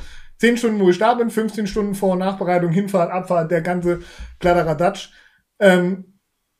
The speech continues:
ich weiß gar nicht, ob ich das wollen würde. So, das, für mich wäre das Idealste eigentlich, wenn ich die, die Möglichkeit dazu hätte, zweimal oder dreimal im Monat eine Hochzeit und zweimal noch ein Club.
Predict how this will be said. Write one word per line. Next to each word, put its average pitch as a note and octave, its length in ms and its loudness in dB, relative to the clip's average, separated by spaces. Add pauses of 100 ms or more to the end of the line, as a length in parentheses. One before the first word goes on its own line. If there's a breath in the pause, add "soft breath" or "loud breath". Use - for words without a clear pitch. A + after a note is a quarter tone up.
(160)
ich D#3 120 -6
weiß G3 160 4
gar G#3+ 100 2
nicht, F3+ 120 2
ob E3 80 2
ich C#3+ 40 -6
das D3+ 140 -6
wollen A#3+ 260 2
würde. D3+ 220 -2
So, E3 200 -4
das, D#3+ 240 -6
für F3 180 -2
mich A#3 240 0
wäre F#3+ 180 2
das F3 220 0
Idealste F#3 720 0
eigentlich, F#3 400 -2
wenn F#3+ 80 0
ich F3+ 120 -2
die, F3 280 -4
die E3 140 -4
Möglichkeit F3+ 500 -2
dazu D#3+ 240 -4
hätte, A3 360 0 (960 soft breath)
zweimal B3+ 420 2
oder F#3 200 2
dreimal B3 640 -2
im G3 120 2
Monat G#3 320 0
eine F3+ 160 -2
Hochzeit A#3+ 480 -4
und F#3 220 -2
zweimal G3+ 320 -2
noch F#3 120 0
ein F3+ 100 -2
Club. C4 240 -4